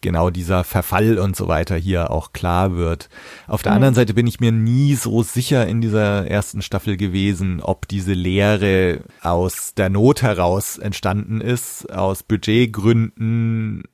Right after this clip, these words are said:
Speaker 1: et cetera, oder ob das tatsächlich überall beabsichtigt ist. Ähm,
Speaker 2: Mhm.
Speaker 1: mir geht's so, ähm, und das ist eben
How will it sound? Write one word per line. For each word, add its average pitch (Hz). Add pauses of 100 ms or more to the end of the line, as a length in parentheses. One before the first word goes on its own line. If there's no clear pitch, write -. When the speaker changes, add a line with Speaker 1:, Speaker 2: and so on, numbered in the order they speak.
(140)
Speaker 1:
et 107
cetera, 110
oder 95
ob 90
das -
tatsächlich 98
überall 95
beabsichtigt -
ist. -
Ähm, 90
Speaker 2:
Mhm. 180 (380)
Speaker 1:
mir 120
geht's 165
so, 156 (100)
ähm, 113 (420)
und 104
das 104
ist -
eben 95